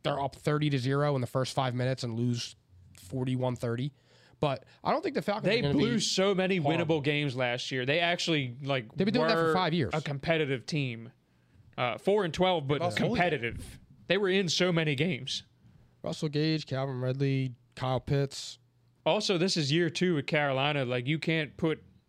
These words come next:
Speaker 2: improvement past them. Matt Rhule, everywhere he's gone, like, year two, they,
Speaker 1: I forgot
Speaker 2: they
Speaker 1: about
Speaker 2: go
Speaker 1: them,
Speaker 2: up.
Speaker 1: too.
Speaker 2: They go
Speaker 3: They'll
Speaker 2: up.
Speaker 3: improve with Darnold.
Speaker 1: I
Speaker 2: You
Speaker 1: think
Speaker 2: know,
Speaker 1: the N F C,
Speaker 2: and
Speaker 1: the
Speaker 2: you got
Speaker 1: N F C is
Speaker 2: McCaffrey
Speaker 1: strong.
Speaker 2: back.
Speaker 3: Yeah.
Speaker 1: The N F C is strong.
Speaker 2: And they made some nice additions, too. Like, they, they were pretty aggressive,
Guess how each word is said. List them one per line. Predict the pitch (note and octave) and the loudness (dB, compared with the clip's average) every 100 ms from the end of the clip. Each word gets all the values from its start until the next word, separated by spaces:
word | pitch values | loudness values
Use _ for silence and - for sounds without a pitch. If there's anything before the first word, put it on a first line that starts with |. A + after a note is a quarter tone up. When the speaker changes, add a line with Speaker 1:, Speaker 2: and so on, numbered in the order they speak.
| - | -4
Speaker 2:
improvement | D3+ B2+ F3 D#3 C3 | -4 2 0 2 -2
past | E3 C#3+ C3+ - | 0 0 0 0
them. | D#3 C#3+ B2 | 0 0 0
Matt | C3+ D3+ | 0 2
Rhule, | D3 D#3+ D3+ | 2 2 2
everywhere | C#3 D#3 D3+ D3+ | 2 2 2 2
he's | C3+ | 0
gone, | - D3 C3+ | 0 0 0
like, | A#2 B2 | -4 -2
year | C#3 D3 | 0 0
two, | - E3+ D#3+ C3+ | 2 2 2 -2
they, | G2+ C#3+ | -2 0
Speaker 1:
I | C#3 | 0
forgot | A#2+ C3 D3+ | -4 -2 0
Speaker 2:
they | |
Speaker 1:
about | D3+ D3+ | 2 2
Speaker 2:
go | |
Speaker 1:
them, | C#3+ | 4
Speaker 2:
up. | D3+ | 2
Speaker 1:
too. | D#3+ A2 - _ - | 0 -2 -8 _ -4
Speaker 2:
They | D3+ | 0
go | C#3 | 4
Speaker 3:
They'll | D3+ F3+ | 4 4
Speaker 2:
up. | |
Speaker 3:
improve | C#3+ C3 A2 G2 | 2 2 2 0
with | F2+ | 0
Darnold. | G#2 G2 E2 | 0 0 0
Speaker 1:
I | D#3+ | 0
Speaker 2:
You | C#3 | 2
Speaker 1:
think | A2+ - | 0 0
Speaker 2:
know, | |
Speaker 1:
the | - | 0
N | G3 | 0
F | F3 | 0
C, | - D#3+ | -2 -2
Speaker 2:
and | D3 D3 | 2 2
Speaker 1:
the | |
Speaker 2:
you | D#3+ | 4
got | E3+ D3 | 2 2
Speaker 1:
N | |
F | D3 | 2
C | |
is | C4+ | 2
Speaker 2:
McCaffrey | D#3+ F3+ | 2 0
Speaker 1:
strong. | E3 G#3 | 0 0
Speaker 2:
back. | B2+ B2 B2+ | 0 -2 -2
Speaker 3:
Yeah. | C3 A2+ | 0 2
Speaker 1:
The | - | 2
N | |
F | - | 0
C | - C4 | 0 -2
is | C#3+ | -2
strong. | - D3+ F#3 A2+ G2 _ _ _ _ - | -2 -2 -2 -2 -8 _ _ _ _ -2
Speaker 2:
And | C#3+ | 0
they | G#3+ | 2
made | C#4+ C4+ | 0 0
some | A#3+ | 0
nice | A3 A#3 | 0 0
additions, | A3 A3 C4 C#3+ A#2+ | 0 -2 0 -4 -4
too. | - G#3+ C3+ A2+ | 0 0 -2 -4
Like, | A#2+ | -6
they, | C#3 E3+ | -4 0
they | E3 | 0
were | A3 | 0
pretty | - A3 G3+ | 0 0 0
aggressive, | D3+ A3 G#3+ B2 | 0 0 -2 -10